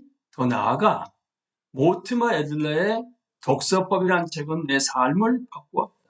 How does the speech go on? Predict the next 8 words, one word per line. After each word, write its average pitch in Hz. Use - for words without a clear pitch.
당신이 123
그 -
책을 180
읽는다면 175
당신이 127
성경을 175
공부하는 156
방법에도 131